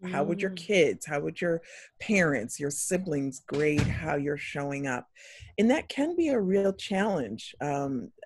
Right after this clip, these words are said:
Speaker 1: what I find is people walk away from that saying, "I have a lot of different roles where I'm just giving little pieces of myself." And there's not one particular role,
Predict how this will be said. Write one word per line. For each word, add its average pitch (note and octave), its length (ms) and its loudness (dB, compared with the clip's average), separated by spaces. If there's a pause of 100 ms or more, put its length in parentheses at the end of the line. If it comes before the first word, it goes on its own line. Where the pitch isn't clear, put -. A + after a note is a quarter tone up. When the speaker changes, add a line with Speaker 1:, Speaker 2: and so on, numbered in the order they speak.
(200)
Speaker 1:
what F3 180 4
I F3 120 4
find G3+ 580 0
is D#3+ 280 -2 (120)
people G#3 320 -2
walk F3+ 240 2
away D#3+ 180 4
from F3 160 -6
that D3+ 160 -4
saying, D3 320 -4
"I F3 120 -4
have E3 200 2 (400)
a D#3+ 60 -12
lot E3 340 0
of F#3 80 0
different F#3 280 -2
roles D3+ 560 2 (480)
where D#3 220 4
I'm D3 120 2
just D#3+ 240 -2
giving D3+ 260 0
little D3+ 200 2
pieces D3 440 -8
of B2+ 160 -6
myself." - 580 -6 (520)
And C#3+ 320 4 (160)
there's D3+ 240 0
not D#3 280 0
one D#3 440 2
particular F3 440 -2
role, C3+ 540 0